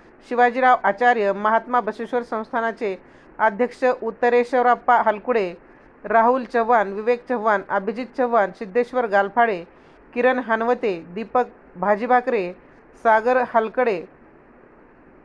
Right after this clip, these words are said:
चंद्रकांत शेंडगे, बबलू चव्हाण, गजानन फुलारी,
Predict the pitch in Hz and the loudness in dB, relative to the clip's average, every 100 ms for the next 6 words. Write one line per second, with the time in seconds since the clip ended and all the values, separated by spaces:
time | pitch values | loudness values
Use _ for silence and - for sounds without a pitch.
0 | - 233 233 247 247 247 247 - 226 233 | -8 -4 0 -2 0 -2 -2 -4 -2 0
1 | 233 196 180 214 196 233 262 254 - - | -2 -4 -2 -2 -2 -4 -4 -6 -12 -8
2 | 240 233 240 185 - 190 208 208 233 247 | -2 2 2 0 -4 -6 -4 0 0 -2
3 | 240 214 220 233 180 | -4 0 2 2 -4